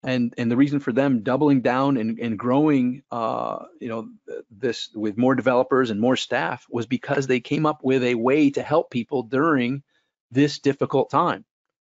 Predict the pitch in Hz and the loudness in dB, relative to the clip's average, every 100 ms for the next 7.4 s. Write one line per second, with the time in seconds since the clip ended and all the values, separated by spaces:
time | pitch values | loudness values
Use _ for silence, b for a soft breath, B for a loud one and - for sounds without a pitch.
0 | _ _ _ - 156 180 147 180 165 143 | _ _ _ 0 2 2 4 6 6 4
1 | 143 180 151 117 120 120 110 135 135 139 | 0 -4 -2 -2 -4 -6 -2 -2 0 0
2 | 135 123 117 127 139 139 113 98 - 104 | 0 0 -4 0 -2 -2 -6 -6 -6 -10
3 | 117 _ _ - 110 123 127 147 - 131 | -10 _ _ -12 -8 -2 -2 -2 -4 -4
4 | 123 123 98 120 127 147 143 _ _ _ | -2 -4 -6 -2 -2 -2 -8 _ _ _
5 | 120 - 113 - - 131 147 135 123 107 | -10 -10 -12 -12 -2 0 0 0 0 2
6 | 120 139 143 127 110 123 113 - 120 135 | 2 2 0 0 -2 -2 -6 -4 -2 -2
7 | - 131 - 135 | 0 -2 -2 -8